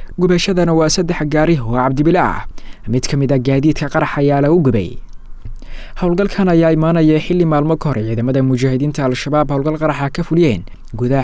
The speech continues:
xeyndaabka sida aadka loo ilaaliyo ee Xalane ee ku yaala magaalada caasimadda ah ee Muqdisho. Qaraxaas ayaa waxaa lagu burburiyey guriga uu gudaha xerada Xalane ka degan yahay nin lagu magacaabo Macalin Cumar, oo ah taliyaha ciidanka ilaaliya albaabka laga galo xerada Xalane.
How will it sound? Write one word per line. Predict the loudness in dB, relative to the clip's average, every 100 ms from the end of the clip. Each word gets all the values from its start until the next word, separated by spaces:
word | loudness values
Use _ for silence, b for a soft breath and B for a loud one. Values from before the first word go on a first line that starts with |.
| 0
xeyndaabka | 0 0 0 -2
sida | -2 0 2
aadka | 0 0 -4 -2
loo | 0 2
ilaaliyo | 0 2 2 2
ee | 0
Xalane | 0 0 0 -2
ee | -2
ku | 0
yaala | 2 2
magaalada | 2 0 0 0 0
caasimadda | -2 -2 0 2
ah | 0 0
ee |
Muqdisho. | -2 0 0 2 -2 -4 -10 -12 -2 0
Qaraxaas | 0 0 -2 0
ayaa | 2 2
waxaa | 2 0 0
lagu | 0 0
burburiyey | 0 2 4 4
guriga | 4 2 4
uu | 2
gudaha | 2 0 0
xerada | -2 -2 0
Xalane | -2 -2 -2
ka | -2
degan | -2 0 0
yahay | 0 -2 -4 -2
nin | -2 -2
lagu | -2 0
magacaabo | 0 2 2 2
Macalin | 0 0 0 0
Cumar, | 0 0 -4 -12 -12 -12 -4
oo | 0
ah | 0 0
taliyaha | 0 2 2 0 0
ciidanka | 0 0 0
ilaaliya | 0 0 2 2 0
albaabka | 0 0 -2 -2
laga | 0 0
galo | 0 -2
xerada | -2 -2 -2
Xalane. | 0 0 2 0 -4